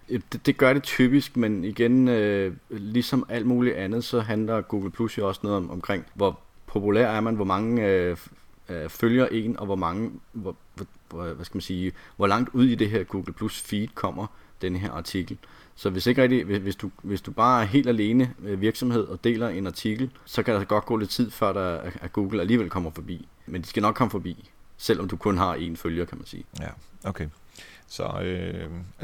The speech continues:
Speaker 2: det var ikke bare sådan lidt nemt trick, og så, så fungerer det, og så, øh,
Speaker 1: Ja,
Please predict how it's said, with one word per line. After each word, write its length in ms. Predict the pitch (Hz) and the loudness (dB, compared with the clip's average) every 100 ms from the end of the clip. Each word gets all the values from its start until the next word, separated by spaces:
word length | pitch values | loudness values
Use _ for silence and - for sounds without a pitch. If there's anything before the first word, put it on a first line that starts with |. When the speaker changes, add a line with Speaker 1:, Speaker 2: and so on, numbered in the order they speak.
| 85 | 2
Speaker 2:
det 80 | |
var 60 | 104 | 4
ikke 100 | 107 | 6
bare 120 | 101 | 6
sådan 140 | 92 95 | 4 0
lidt 120 | 95 | 0
nemt 200 | 98 90 | 0 0
trick, 240 | - 92 | 0 0
og 80 | 85 | -2
så, 220 | - 92 90 - | 0 0 -2 -12
så 160 | - | -14
fungerer 400 | 82 95 92 92 | -8 -6 -2 -2
det, 220 | 85 85 | -2 -6
og 80 | 85 | -6
så, 140 | - 92 | -8 -10
øh, 60 | 85 85 80 82 | -10 -10 -10 -2
Speaker 1:
Ja, 120 | - | -2